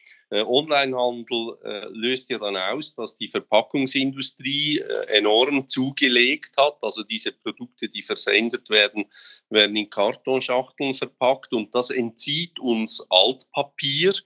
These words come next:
das dann für die Kartonherstellung verwendet wird. Das ist die eine Geschichte. Und Altpapier ist ein ganz wesentlicher Rohstoff für die Papierherstellung.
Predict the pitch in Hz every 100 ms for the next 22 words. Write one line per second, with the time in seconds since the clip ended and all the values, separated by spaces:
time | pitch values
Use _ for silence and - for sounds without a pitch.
0 | _ - - _ - 117 - 110 107 113
1 | 107 - 107 107 - 127 127 127 127 135
2 | - 131 131 135 135 131 123 113 117 139
3 | 143 139 _ 127 175 - 110 - 101 -
4 | 92 82 90 120 135 139 - 143 151 -
5 | - 170 175 - - - _ _ - 110
6 | 104 87 98 135 - - - 110 107 98
7 | - 92 92 113 127 - 110 104 - 98
8 | 98 92 90 87 90 107 - - 143 -
9 | 139 135 135 135 - 135 139 131 127 131
10 | - 127 127 131 131 131